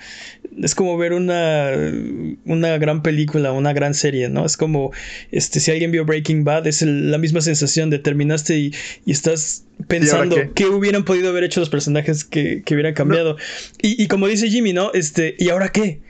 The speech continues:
Speaker 1: Porque hay todavía cosas que, que, que faltan en el juego. Entonces
Speaker 2: No solo, no solo eso, te quedas con cara de, o sea,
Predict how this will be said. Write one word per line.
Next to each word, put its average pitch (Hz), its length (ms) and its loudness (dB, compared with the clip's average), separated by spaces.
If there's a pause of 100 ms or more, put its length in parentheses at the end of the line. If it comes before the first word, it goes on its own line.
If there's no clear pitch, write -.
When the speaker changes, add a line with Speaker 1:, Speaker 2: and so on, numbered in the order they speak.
(180)
Speaker 1:
Porque 156 500 0
hay 170 360 0
todavía 170 680 0
cosas 165 400 0
que, 143 340 -2
que, 147 160 -2
que 135 140 -2
faltan 151 400 -2
en 123 100 0
el 123 60 0
juego. - 240 -2
Entonces 151 480 -2
Speaker 2:
No 185 120 2
solo, 220 320 0
no 196 120 0
solo 202 240 0
eso, 196 240 0
te 135 140 -4
quedas 170 240 -2
con 131 220 -2
cara 151 200 0
de, 135 160 2
o - 140 0
sea, 143 400 2